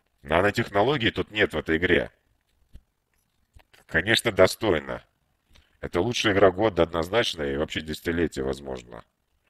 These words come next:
Ошибли, братья. Опа, Бибаран. Офигеть, смотрите. Все механизированное, да?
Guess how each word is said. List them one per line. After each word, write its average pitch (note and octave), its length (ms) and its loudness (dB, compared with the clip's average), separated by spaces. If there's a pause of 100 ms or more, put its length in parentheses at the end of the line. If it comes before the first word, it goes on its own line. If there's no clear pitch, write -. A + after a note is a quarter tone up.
(1200)
Ошибли, D#2 480 -6
братья. B1+ 460 -6 (2250)
Опа, C#2 580 -14 (100)
Бибаран. D#2 500 -6 (280)
Офигеть, D3 680 -2
смотрите. - 420 -8 (220)
Все - 260 0
механизированное, G2 920 0
да? F2+ 280 2